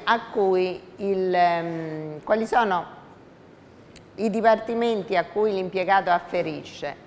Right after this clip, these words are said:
Poi attraverso partecipazione arrivo a progetto e questo mi permette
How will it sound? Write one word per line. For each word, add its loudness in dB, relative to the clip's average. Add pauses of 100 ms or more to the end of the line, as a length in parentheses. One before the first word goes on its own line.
(560)
Poi 8
attraverso 4
partecipazione 2
arrivo 4
a 10
progetto 0 (380)
e 4
questo 2
mi 0
permette 0